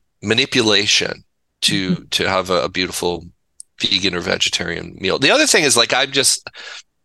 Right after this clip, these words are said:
Speaker 1: you know, I think the meat, the lunch I'm gonna have today is gonna be vegan, except that I did put some, I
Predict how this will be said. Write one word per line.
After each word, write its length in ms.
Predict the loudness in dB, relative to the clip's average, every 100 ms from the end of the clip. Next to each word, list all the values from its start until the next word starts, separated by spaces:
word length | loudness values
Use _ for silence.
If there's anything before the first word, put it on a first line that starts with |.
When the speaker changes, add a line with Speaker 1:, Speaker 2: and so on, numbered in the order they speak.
| _ _ _ _ _ _ _
Speaker 1:
you 80 | 0
know, 80 | 2
I 60 | 2
think 180 | 0
the 80 | 0
meat, 220 | -2 0
the 100 | 0
lunch 260 | 2 2 0
I'm 120 | -2
gonna 140 | 0 0
have 120 | 0
today 240 | 0 2
is 120 | 2 0
gonna 160 | -4
be 100 | -6
vegan, 340 | -8 -6 -2 -2
except 380 | 0 0 0
that 100 | 2 2
I 60 |
did 240 | 2 -2 -2
put 180 | 0
some, 340 | 0 0 -6 -12 _ _ -20 -20 _
I 100 | -4